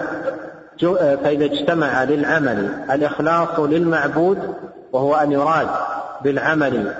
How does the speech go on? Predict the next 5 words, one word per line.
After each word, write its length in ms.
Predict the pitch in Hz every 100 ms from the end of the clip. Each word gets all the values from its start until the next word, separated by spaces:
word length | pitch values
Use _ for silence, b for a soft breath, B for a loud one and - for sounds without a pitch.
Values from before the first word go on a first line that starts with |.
| 127
وجه 300 | 147 143 147
الله 400 | 143 151 143 135
وحده، 420 | 160 - 170 196 - - - - -
والمتابعة 880 | 143 147 147 147 170 139 127 123 120
للرسول 760 | 165 156 156 165 185 220 -